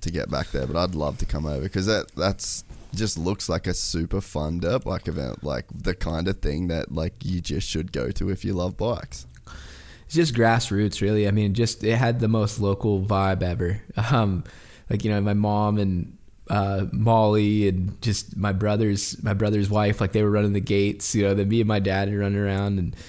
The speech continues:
Speaker 2: Nick Desiderio and, like, just, uh, you know, a couple, bunch of, you know, guys from our local town were, you know, the local motocross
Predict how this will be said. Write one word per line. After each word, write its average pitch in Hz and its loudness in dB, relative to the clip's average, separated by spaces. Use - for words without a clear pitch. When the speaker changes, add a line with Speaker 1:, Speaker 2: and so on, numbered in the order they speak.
Speaker 2:
Nick 113 0
Desiderio 107 4
and, 98 0
like, 95 -2
just, - -2
uh, 95 2
you 104 0
know, 98 0
a - -6
couple, 127 0
bunch 107 2
of, 107 0
you - -2
know, 95 0
guys 127 2
from 123 2
our 110 4
local 110 2
town 110 2
were, 101 2
you 104 0
know, 104 2
the - -8
local 143 4
motocross 120 4